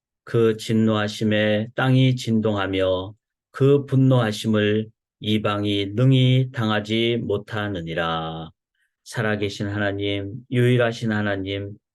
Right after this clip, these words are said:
전능하신 하나님, 우리의 아버지 되신 하나님, 그 하나님 앞에 나왔습니다.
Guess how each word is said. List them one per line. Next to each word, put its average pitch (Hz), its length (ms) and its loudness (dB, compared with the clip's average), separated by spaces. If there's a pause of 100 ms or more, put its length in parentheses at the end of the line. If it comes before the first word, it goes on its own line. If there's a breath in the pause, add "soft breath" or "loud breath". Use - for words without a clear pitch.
전능하신 101 680 -6
하나님, 95 560 -8 (540)
우리의 110 260 2
아버지 101 420 -2
되신 101 300 -4
하나님, 92 580 -8 (640)
그 - 100 -2
하나님 120 460 0
앞에 107 280 -4
나왔습니다. 90 920 -6